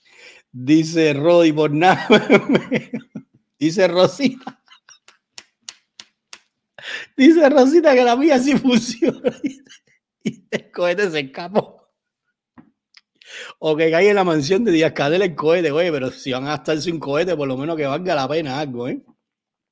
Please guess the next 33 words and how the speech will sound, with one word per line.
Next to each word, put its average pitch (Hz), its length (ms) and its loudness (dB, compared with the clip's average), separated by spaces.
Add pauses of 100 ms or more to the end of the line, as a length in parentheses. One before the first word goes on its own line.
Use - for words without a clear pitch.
(640)
Dice 143 280 -2
Bostu, 147 760 0
¿por 127 220 -6
qué 202 120 0
no 202 120 4
pintaron 190 500 0
el 160 120 -2
cohete 185 360 0
antes 175 360 0
de 220 100 4
sacarlo 226 560 4
en 220 180 -2
ca-? - 280 -6 (320)
Mira, 147 300 -4
ni 127 100 -6
me 120 160 -10
fijé. 113 520 -14 (560)
Ni 113 160 -10
me 117 160 -10
fijé 117 280 -10
que 139 120 -8
estaba 135 320 -8
descascarado 127 520 -10
el 131 80 -12
cohete 139 320 -8
y 127 40 -8
si 135 120 -12
le 120 160 -10
cayeron 147 360 -4
<laughs> 277 100 2
atrás - 300 -6
el 359 100 -4
cohete. 381 540 -6